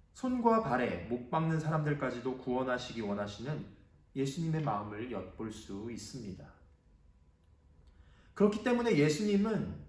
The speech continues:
십자가 고난과 죽음을 잠잠히 받아들이며 하나님 아버지의 말씀을 친히 이루셨던 것입니다. 또한 죽으신 이후에도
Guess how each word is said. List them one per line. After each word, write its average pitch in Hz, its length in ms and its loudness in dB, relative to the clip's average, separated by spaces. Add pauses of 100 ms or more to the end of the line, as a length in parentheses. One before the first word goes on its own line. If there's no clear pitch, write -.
십자가 - 760 4
고난과 156 480 4
죽음을 143 460 0
잠잠히 180 640 2
받아들이며 113 840 -4 (680)
하나님 247 480 2
아버지의 151 520 2
말씀을 123 600 -2
친히 240 680 -2 (120)
이루셨던 113 680 -6
것입니다. 101 520 -10 (1000)
또한 233 240 4
죽으신 214 520 2
이후에도 185 760 4